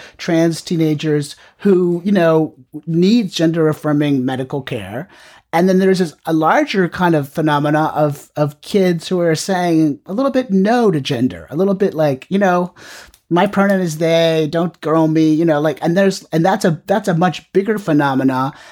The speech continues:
And then we get this kind of, um, I think it's a, like, a cross between an urban folklore and, um,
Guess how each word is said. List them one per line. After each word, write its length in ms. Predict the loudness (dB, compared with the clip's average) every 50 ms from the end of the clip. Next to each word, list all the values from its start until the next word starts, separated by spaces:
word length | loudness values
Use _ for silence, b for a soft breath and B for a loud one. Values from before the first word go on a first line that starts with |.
| B B
And 180 | -4 -4 -2 0
then 220 | 0 0 0 2
we 120 | 2 0 0
get 280 | 0 0 -2 -2 0
this 240 | 0 0 0 0 -4
kind 260 | -8 -4 0 2 2
of, 180 | 2 2 0 -2
um, 300 | -2 0 2 2 0 0
I 40 | -2
think 180 | -4 -4 -4 -2
it's 160 | -4 -4 -4
a, 100 | -4 -4
like, 140 | -4 -4 -4
a 80 | -6
cross 460 | -8 -6 -4 0 0 2 2 0 -2 -4
between 240 | -4 0 0 2
an 160 | 2 2 -2 -2
urban 320 | -2 -4 -2 0 0 0 -2
folklore 1000 | -2 -6 -6 -2 -2 -2 -2 -2 -2 -2 0 2 2 2 2 2 2 0 -2 B B B B B B B B B _
and, 280 | 0 0 2 2 0 0
um, 380 | 0 0 0 0 0 -2 -4